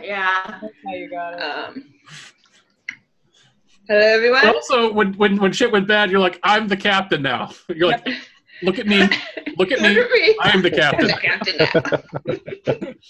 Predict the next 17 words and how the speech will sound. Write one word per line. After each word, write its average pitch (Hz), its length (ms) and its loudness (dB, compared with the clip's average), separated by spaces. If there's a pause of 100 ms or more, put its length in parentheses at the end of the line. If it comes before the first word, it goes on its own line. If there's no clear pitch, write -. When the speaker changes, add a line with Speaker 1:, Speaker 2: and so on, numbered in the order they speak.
(480)
Speaker 1:
now. - 160 -10 (920)
<laughs> 208 80 -8
I 214 520 0
greet 202 320 2
everyone. 220 500 4 (1300)
And 220 220 0
I 226 140 4
say, 233 340 0
"Now 311 280 0
we 415 100 8
will 453 220 6
listen 453 280 4
to - 160 2
Shivani 392 1080 2
for 247 720 2
her 269 440 2
excellent - 540 4